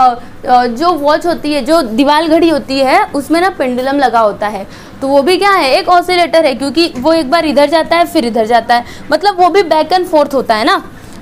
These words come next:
तो वैसे ये जो swing है ये क्या होगा, एक बार आगे जाएगा, पीछे जाएगा, आगे जाएगा, पीछे जाएगा, तो,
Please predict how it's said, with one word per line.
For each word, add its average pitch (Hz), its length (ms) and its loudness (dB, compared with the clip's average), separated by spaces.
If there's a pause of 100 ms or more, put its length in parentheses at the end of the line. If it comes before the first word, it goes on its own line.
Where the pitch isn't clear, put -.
(120)
तो 381 120 4
वैसे 311 320 0
ये 359 200 -2
जो 381 120 -4
swing 330 400 0
है 277 220 -4 (280)
ये 294 140 -2
क्या 370 160 0
होगा, 339 260 2
एक 254 200 -2
बार 302 260 2
आगे 247 240 0
जाएगा, 311 340 2
पीछे 277 340 -4
जाएगा, 285 280 0 (160)
आगे 254 220 0
जाएगा, 294 380 0 (340)
पीछे 349 220 2
जाएगा, 349 320 2 (420)
तो, 359 60 0